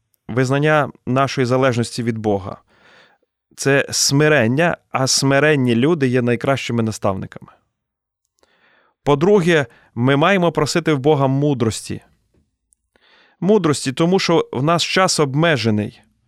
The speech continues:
І ми хочемо бути впевнені, що коли ми з кимось пересікаємось в житті, це Божий момент для нас, щоб вкладати в когось. По-третє, Бог може нас здивувати,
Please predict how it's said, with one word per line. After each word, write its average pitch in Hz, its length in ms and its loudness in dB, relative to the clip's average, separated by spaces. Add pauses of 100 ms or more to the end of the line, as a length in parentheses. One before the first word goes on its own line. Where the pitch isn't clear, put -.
(400)
І 135 100 0
ми 139 120 2
хочемо 147 420 -2
бути 135 240 0
впевнені, 139 580 0
що 123 180 -6
коли 143 260 2
ми 139 120 0
з - 60 -6
кимось 135 320 -2
пересікаємось 127 840 0
в - 20 -10
житті, 117 440 -4 (480)
це 135 160 -2
Божий 127 520 2
момент 117 500 0
для 110 200 0
нас, 160 240 0
щоб 135 160 -4
вкладати 127 520 -2
в 107 60 -10
когось. 92 480 -8 (800)
По-третє, 180 440 0
Бог 165 260 0
може 165 240 0
нас 151 200 0
здивувати, 151 760 0